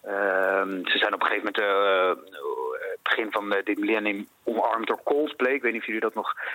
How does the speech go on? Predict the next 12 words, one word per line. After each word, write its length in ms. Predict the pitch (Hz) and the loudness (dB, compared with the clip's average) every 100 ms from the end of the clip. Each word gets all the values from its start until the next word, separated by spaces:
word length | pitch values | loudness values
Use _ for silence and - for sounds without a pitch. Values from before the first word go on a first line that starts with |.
| - | -2
weten. 300 | 110 110 101 | 0 0 -2
Die 100 | 98 | -2
zeiden 340 | 104 101 95 | 0 2 2
echt, 200 | 95 - | 0 -2
eh, 80 | 92 95 87 | -4 -6 -4
de, 160 | 95 98 _ - _ - - | -4 -6 _ -18 _ -20 -8
eh, 400 | - - 82 - | -4 -2 -2 -2
A 60 | 110 | 0
H, 280 | 107 117 113 | 2 2 2
dat 160 | 107 104 | 0 0
waren 300 | 104 104 101 | 0 2 2
onze, 600 | 95 107 101 104 98 95 | 2 0 2 4 4 2